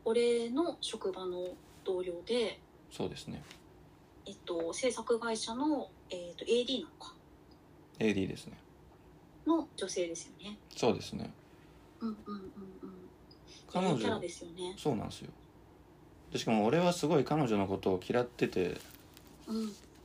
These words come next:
Speaker 2: もともとはすごい理想を持って入ったけど、そこで全然うまくいかず潰されて、異常な働き方を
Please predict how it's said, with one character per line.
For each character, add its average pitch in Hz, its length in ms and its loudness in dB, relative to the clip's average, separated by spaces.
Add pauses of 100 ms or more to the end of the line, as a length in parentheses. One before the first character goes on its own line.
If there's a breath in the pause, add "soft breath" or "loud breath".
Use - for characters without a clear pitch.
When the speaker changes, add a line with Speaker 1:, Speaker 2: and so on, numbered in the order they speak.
(500)
Speaker 2:
も 143 140 0
と 185 100 0
も 190 120 2
と 185 120 0
は 180 60 2
す 175 100 0
ご 160 160 6
い 104 200 2 (140)
理 104 100 -2
想 - 160 2
を 117 40 6
持 120 80 4
っ 120 40 -2
て - 80 -14
入 110 120 0
っ 101 40 -6 (120)
た 95 120 -4
け 92 100 -2
ど、 87 60 -4
そ - 140 -6
こ 127 120 0
で 127 100 2
全 120 220 0
然 117 260 2 (480 loud breath)
う 127 40 2
ま 110 140 4
く 98 120 2
い 92 60 2
か 98 120 2
ず 95 80 2
潰 98 300 0
さ 101 140 0
れ 98 100 2
て、 95 320 2 (680 loud breath)
異 101 100 2
常 98 200 4
な 95 80 2
働 98 320 0
き - 40 -14
方 - 220 0
を - 180 -2